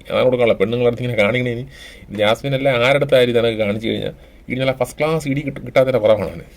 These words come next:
എന്ത് നിസ്സാരമായിട്ടാണ് ഒരു പെണ്ണിനെ പ്രണയിച്ച് അവളെ വലയെ വീഴ്ത്തിയതിന് ശേഷം എന്തിയായിരിക്കുന്നത്. അവൾക്കും അടി കിട്ടേണ്ടതാണ്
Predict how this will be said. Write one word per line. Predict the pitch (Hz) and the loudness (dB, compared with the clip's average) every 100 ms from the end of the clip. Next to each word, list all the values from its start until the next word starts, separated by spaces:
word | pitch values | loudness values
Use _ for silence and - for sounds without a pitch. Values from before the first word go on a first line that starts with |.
| - - - | -20 -20 -16
എന്ത് | 143 170 151 | -6 -2 -2
നിസ്സാരമായിട്ടാണ് | 139 156 175 175 165 156 151 131 | 0 2 6 6 4 2 2 0
ഒരു | 127 - | 0 -2
പെണ്ണിനെ | 120 135 135 | -2 -2 -2
പ്രണയിച്ച് | 110 120 120 120 110 | 0 0 -2 0 2
അവളെ | 113 101 | 4 2
വലയെ | 98 117 | 2 2
വീഴ്ത്തിയതിന് | 101 107 117 117 | 0 -2 -2 -2
ശേഷം | 98 110 | -2 -2
എന്തിയായിരിക്കുന്നത്. | 95 101 110 107 92 82 76 - - - - - - - - - | 0 4 4 4 0 -6 -10 -18 -20 -20 -20 -20 -20 -20 -6 0
അവൾക്കും | 135 139 185 180 | 2 2 -2 0
അടി | 175 170 | -2 0
കിട്ടേണ്ടതാണ് | 170 180 165 107 | 2 4 4 2